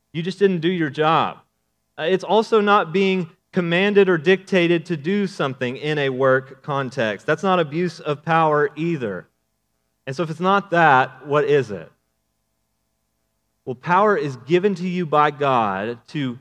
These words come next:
serve and bless and benefit and cause the flourishing of those who are under your leadership.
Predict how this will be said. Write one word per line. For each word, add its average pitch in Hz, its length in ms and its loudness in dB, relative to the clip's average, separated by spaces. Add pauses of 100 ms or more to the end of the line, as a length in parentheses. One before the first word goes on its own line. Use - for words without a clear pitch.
serve 185 720 0
and 143 220 -8
bless 139 480 0 (140)
and 117 340 -8
benefit 156 720 -2
and 123 160 -10
cause 160 360 -2
the 139 120 -4
flourishing 160 800 -4
of 120 200 -10
those 147 300 0
who 156 160 -6
are 135 180 0
under 175 400 0
your 151 240 -4
leadership. 123 800 -4